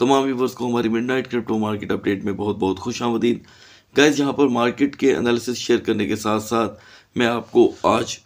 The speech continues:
मिडनाइट में एक न्यूज़ यहां आपसे शेयर करने जा रहा हूं। शिबा इनू के डीलिस्ट होने की बात यहां पर आपको हर जगह सुनने को मिल रही होगी कि बाइनांस जो है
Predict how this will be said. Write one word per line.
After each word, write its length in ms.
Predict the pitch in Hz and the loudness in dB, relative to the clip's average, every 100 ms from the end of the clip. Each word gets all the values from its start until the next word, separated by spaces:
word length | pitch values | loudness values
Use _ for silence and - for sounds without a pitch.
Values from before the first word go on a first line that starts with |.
| _ | _
मिडनाइट 460 | 120 123 120 110 101 | 0 2 2 0 0
में 260 | 107 107 110 _ _ - | -2 -2 -6 _ _ 0
एक 200 | 120 110 | 0 2
न्यूज़ 340 | 107 120 117 - | 2 0 -2 -10
यहां 300 | 101 110 101 - 101 | -4 0 0 0 -2
आपसे 240 | 92 - | -2 -4
शेयर 240 | 98 101 95 | -2 -2 -2
करने 280 | 85 90 | -4 -4
जा 160 | 87 78 | -2 -2
रहा 100 | 80 | -4
हूं। 100 | 92 - - - - - | -8 -12 -20 -20 -20 0
शिबा 360 | - 147 151 | 10 10 10
इनू 260 | 160 151 151 | 4 2 -2
के 280 | 143 135 131 110 | -2 0 0 0
डीलिस्ट 480 | 123 135 147 151 - | -2 2 2 0 -4
होने 240 | 107 110 | 0 0
की 160 | 107 107 95 | 0 -4 0
बात 240 | 101 101 104 | 0 0 -4
यहां 140 | 98 | -6
पर 180 | 90 98 | -4 -4
आपको 260 | 92 95 | -4 -4
हर 200 | 98 110 | -4 -4
जगह 220 | 98 98 104 | -2 -2 -4
सुनने 280 | - 101 95 | -4 -6 -4
को 120 | 92 | -4
मिल 180 | 92 98 | -4 -2
रही 160 | 98 | 0
होगी 280 | 98 98 98 | 0 -2 -4
कि 120 | 101 | -2
बाइनांस 500 | 95 98 95 95 107 | 0 0 -2 -4 -4
जो 120 | 113 | -4
है 240 | 104 104 | -2 -2